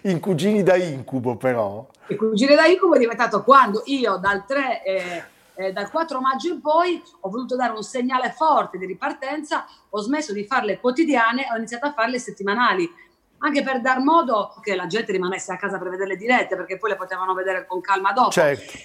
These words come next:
Speaker 2: Però secondo me era giusto dare il segnale che la vita ricominciava. E anche se a volte io sono a casa e non esco, secondo me è giusto non farle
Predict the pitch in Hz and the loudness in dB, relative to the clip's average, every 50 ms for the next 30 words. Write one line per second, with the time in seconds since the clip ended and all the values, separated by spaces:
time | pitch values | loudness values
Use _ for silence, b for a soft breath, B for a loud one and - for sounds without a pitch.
0 | _ - 277 294 349 359 320 - - - _ - 302 311 302 269 254 240 208 320 | _ 0 2 4 4 4 2 0 -6 -14 _ -6 -2 -2 -2 -2 -2 -4 -4 -4
1 | 330 - 294 - 226 220 220 214 - - 285 285 269 240 247 269 269 240 202 185 | -4 -4 -6 -6 -6 -6 -6 -8 -6 -2 -2 0 0 0 -2 -4 -4 -6 -8 -8
2 | 180 202 202 214 196 185 - 170 175 170 151 - - 185 160 156 151 160 160 151 | -8 -6 -6 -6 -8 -6 -6 -4 -4 -4 -4 -2 0 0 0 0 0 -2 -4 -6
3 | - B B 151 B B B B B - 196 226 262 277 - - - - - 226 | -6 B B -20 B B B B B -2 0 2 2 2 0 -2 -6 -4 -4 -4
4 | 202 202 262 262 - - 208 214 202 - - 180 185 180 - - 233 214 196 196 | 0 2 2 2 2 2 -2 -4 -4 -4 -4 -2 -4 -2 -2 0 0 2 2 0
5 | 185 180 170 180 - - 202 220 233 226 220 226 214 - - - 285 277 277 277 | -2 -2 -4 -4 -4 -6 -6 -6 -4 -4 -4 -4 -6 -6 0 4 4 4 4 4
6 | - - - _ - 202 208 226 240 247 254 233 202 180 214 208 - 226 220 247 | -2 -16 -20 _ -10 -8 -6 -4 -2 -2 -2 -2 -2 -4 -6 -8 -8 -6 -6 -6
7 | 247 - - 226 220 226 233 247 262 269 269 269 262 - | -6 -4 0 2 4 4 4 2 -2 -2 -2 -2 -4 -4